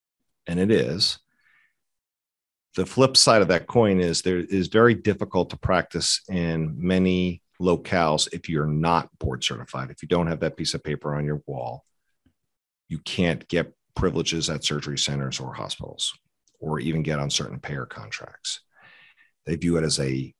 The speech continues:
a minimal barrier, a minimal obstacle to quality that you would have to do before you did that. So you can imagine if we let somebody in in a year,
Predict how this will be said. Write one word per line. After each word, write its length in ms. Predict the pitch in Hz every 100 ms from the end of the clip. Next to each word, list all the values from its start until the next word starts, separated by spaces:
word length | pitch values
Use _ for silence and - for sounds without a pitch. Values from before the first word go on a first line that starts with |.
| _ _ _ -
a 260 | 73 69 69
minimal 760 | 78 87 87 87 80 78 - _ _ -
barrier, 520 | 82 78 78 73 69
a 40 |
minimal 380 | 71 80 78 69
obstacle 580 | 67 71 - - 71 65
to 120 | -
quality 480 | - 80 73 71 69
that 260 | 64 71 -
you 300 | 67 67 69
would 140 | 71
have 160 | 69 67
to 80 | -
do 80 |
before 300 | 69 67 69
you 80 | 60
did 180 | 67 65
that. 240 | 57 50 - _ _ _ _ - - -
So 120 | -
you 120 | 107 98
can 160 | 113
imagine 560 | 98 117 143 123 101 90
if 200 | 90 -
we 140 | 95
let 260 | 87 104 107
somebody 520 | - 104 90 80 95
in 160 | 101 95
in 80 |
a 120 | 85 71
year, 480 | 95 95 64 71 113